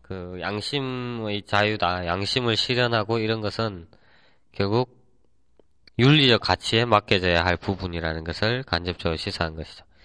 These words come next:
여기 이제 참고표가 나왔는데, 미국 판례가 이렇게 보통 V 하는데, 이 V는 브이에스의 줄임말이고, 우리가 뭐 출리 대 달심 해가지고 싸울 때 브이에스 그거고,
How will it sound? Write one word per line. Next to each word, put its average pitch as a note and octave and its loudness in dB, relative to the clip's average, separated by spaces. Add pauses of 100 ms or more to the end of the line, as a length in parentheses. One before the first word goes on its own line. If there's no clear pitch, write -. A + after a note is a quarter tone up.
(380)
여기 A2+ 2
이제 G2+ -2
참고표가 A#2+ 0
나왔는데, E2 -6 (800)
미국 B2+ 4
판례가 A#2+ 4
이렇게 F2+ -2
보통 F2+ -4 (100)
V G#2 2
하는데, F2+ -4
이 G#2 -4
V는 G#2+ 0
브이에스의 G#2 0
줄임말이고, F2 -2 (960)
우리가 F2 -6 (100)
뭐 E2 -12 (560)
출리 B2 -2
대 F#2 0
달심 F#2 -2
해가지고 E2 -6
싸울 G2 -6
때 - -8
브이에스 F2 -6
그거고, E2+ -8